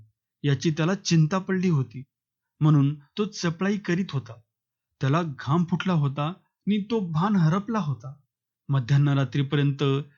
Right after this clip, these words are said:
त्यानं सारं स्मशान चाळलं. या टोकापासून त्या टोकाला तो जाऊन पोहोचला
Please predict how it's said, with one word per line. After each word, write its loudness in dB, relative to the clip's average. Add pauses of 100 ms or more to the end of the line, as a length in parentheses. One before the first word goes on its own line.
(160)
त्यानं 2
सारं -2
स्मशान 2
चाळलं. -4 (720)
या 2
टोकापासून -2
त्या -2
टोकाला -2
तो -4
जाऊन 0
पोहोचला -2